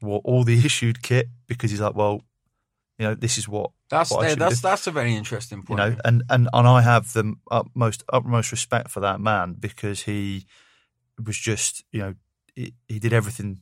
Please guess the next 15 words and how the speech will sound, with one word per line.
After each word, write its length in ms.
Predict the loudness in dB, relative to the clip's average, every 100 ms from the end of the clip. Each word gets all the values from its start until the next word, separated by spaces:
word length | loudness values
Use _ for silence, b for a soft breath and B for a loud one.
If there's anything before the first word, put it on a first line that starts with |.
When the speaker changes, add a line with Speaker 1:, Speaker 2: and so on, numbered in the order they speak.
| -10
Speaker 1:
the 80 |
right 240 | -4 -4 0
way 320 | 0 0 -4 _ _ _ _ _ _ _ _ -6
as 140 | -4
it 80 | -2
should 180 | -4 -4
be 140 | -6
as, 160 | -6 -6
as 180 | -4 -4
a 120 | -4
senior 320 | -2 -2 -2
N 100 | -6
C 160 | 0 2
O. 240 | 2 0 -6
So 280 | 2 2